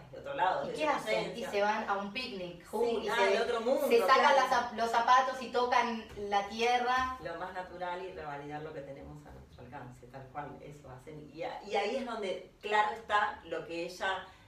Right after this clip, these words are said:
Speaker 1: le demuestra, cómo ella lo conecta, por algo lo hace sentir vivo de nuevo, porque lo conecta con lo más simple, que era lo que él no tenía. Él tenía negocios millonarios, viste que ella le dice, "Todos esos ceros tenés en la co-", bueno,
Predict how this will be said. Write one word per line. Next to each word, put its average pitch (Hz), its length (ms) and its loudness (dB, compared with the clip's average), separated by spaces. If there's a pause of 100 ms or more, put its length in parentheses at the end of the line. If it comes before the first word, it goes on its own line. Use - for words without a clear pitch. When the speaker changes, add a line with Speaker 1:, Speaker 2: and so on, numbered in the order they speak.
Speaker 1:
le 151 80 -8
demuestra, 147 720 -8
cómo 185 240 0
ella 185 180 -4
lo 151 160 -6
conecta, 147 540 -10
por 151 180 -8
algo 170 280 2
lo 156 120 -4
hace - 160 -8
sentir 147 320 -14
vivo 147 260 -10
de 139 80 -10
nuevo, 147 300 -8
porque 151 220 -10
lo 147 140 -10
conecta 208 360 -10
con 175 140 -14
lo 156 60 -14
más 185 200 -12
simple, 139 480 -12 (340)
que 147 140 -12
era 143 140 -6
lo 147 120 -8
que 147 80 -12
él 147 100 -10
no 147 100 -6
tenía. 160 420 -8
Él 156 80 -10
tenía 151 200 -10
negocios 151 340 -10
millonarios, 180 540 0
viste - 160 -4
que - 80 -2
ella 185 120 -4
le 170 60 -4
dice, - 260 -4 (300)
"Todos 285 340 6
esos 269 300 6
ceros 294 320 4
tenés 240 320 6
en 247 140 8
la 226 180 2
co-", 190 80 -2 (260)
bueno, 202 240 2